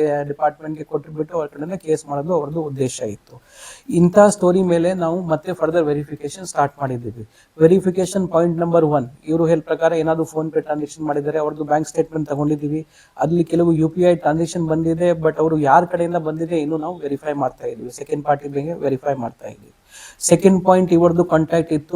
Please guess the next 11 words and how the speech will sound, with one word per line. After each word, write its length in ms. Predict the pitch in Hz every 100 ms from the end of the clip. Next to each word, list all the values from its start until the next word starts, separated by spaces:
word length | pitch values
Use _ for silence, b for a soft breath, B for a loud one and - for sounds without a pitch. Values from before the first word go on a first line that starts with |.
| 170
ಮುಂಚೆ 200 | 160 - 156
ಅಥವಾ 160 | 147 160
ಕಾಂಟ್ಯಾಕ್ಟ್ 340 | 143 143 139 -
ಇರ್ಲಿಲ್ಲ. 260 | 127 123 104 - B B -
ಸಿ 100 | 180 170
ಡಿ 80 | 185
ಆರ್ 100 | 185 170
ಕಾಲ್ 180 | 165 170 160
ರೆಕಾರ್ಡ್, 260 | 151 139 - 135
ಅವ್ರದ್ದು, 200 | 156 156 156
ಇವತ್ತು 220 | 165